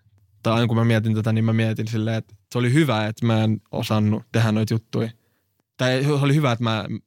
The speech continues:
nimenomaan keskityin tuohon editointiin ja tollaseen sen takia, koska nyt mä oon tosi nöyrästi sanonut, mä yritän pysyä nöyrän, mut nyt mä oon mun mielestä tosi kova siinä niinku editoinnissa sun muut. Niin sit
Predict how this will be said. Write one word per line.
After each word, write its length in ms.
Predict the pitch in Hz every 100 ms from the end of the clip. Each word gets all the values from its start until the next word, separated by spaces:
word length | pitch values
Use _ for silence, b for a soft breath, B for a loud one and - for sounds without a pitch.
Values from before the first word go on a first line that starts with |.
| _ b b b _ -
nimenomaan 420 | 160 131 120 113 113
keskityin 400 | 127 - 113 110
tuohon 180 | 113
editointiin 520 | 113 110 107 113 113 117
ja 80 |
tollaseen 480 | 113 117 113 120 117
sen 180 | 113 131
takia, 260 | 117 117 117
koska 380 | 120 - - - _ b b b b b -
nyt 220 | 120 -
mä 160 | 117
oon 200 | 113 113 - b b _ _ _ _ _ _ _ _
tosi 200 | - 120
nöyrästi 440 | 135 135 120 117 120
sanonut, 240 | 120 110
mä 60 | 120
yritän 200 | 120 117
pysyä 180 | 117
nöyrän, 460 | 123 123 113 117 117
mut 120 | 120 - - B B B 107
nyt 120 | 113
mä 80 | 117
oon 60 |
mun 60 | 113
mielestä 140 | 117
tosi 160 | - 117
kova 240 | 110 110
siinä 240 | 110 117 120 - - -
niinku 200 | - 110
editoinnissa 840 | 120 117 110 110 110 - 123 120 107
sun 180 | - 113
muut. 320 | 113 117 - 110 104 B B -
Niin 100 | 117
sit 240 | 104 110